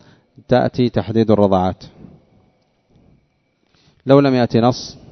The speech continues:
في عدد الرضعات، وإنما ورد قول الله عز وجل: "وأمهاتكم اللاتي أرضع-، أرضعنكم". فلو أرضعته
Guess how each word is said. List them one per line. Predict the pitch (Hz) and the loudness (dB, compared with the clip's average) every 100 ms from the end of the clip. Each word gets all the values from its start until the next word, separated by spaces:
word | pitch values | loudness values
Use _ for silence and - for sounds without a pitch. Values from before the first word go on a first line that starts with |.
| - _ _ - - | -20 _ _ -20 -4
في | 120 | 2
عدد | 113 117 107 | 2 2 0
الرضعات، | 101 101 98 104 107 - _ - - _ _ _ _ _ _ _ | 0 0 0 -2 -6 -12 _ -20 -20 _ _ _ _ _ _ _
وإنما | 131 127 127 120 120 | 0 2 2 0 2
ورد | 131 120 113 | 4 2 0
قول | - 127 117 | -2 -2 0
الله | 117 | 0
عز | 113 104 104 | 0 0 0
وجل: | 107 113 127 117 | 0 2 2 2
"وأمهاتكم | 107 104 107 120 127 117 107 101 | 2 0 -2 -2 -4 -4 -4 -2
اللاتي | 101 107 127 135 | -2 -2 -2 -2
أرضع-، | 117 98 90 - - | 0 0 -2 -4 -6
أرضعنكم". | 117 113 104 92 92 92 95 107 - _ _ _ _ _ | -6 -2 -2 -4 -8 -10 -14 -18 -20 _ _ _ _ _
فلو | 127 131 131 | 0 2 4
أرضعته | 120 123 135 - 131 135 | 2 2 0 4 4 4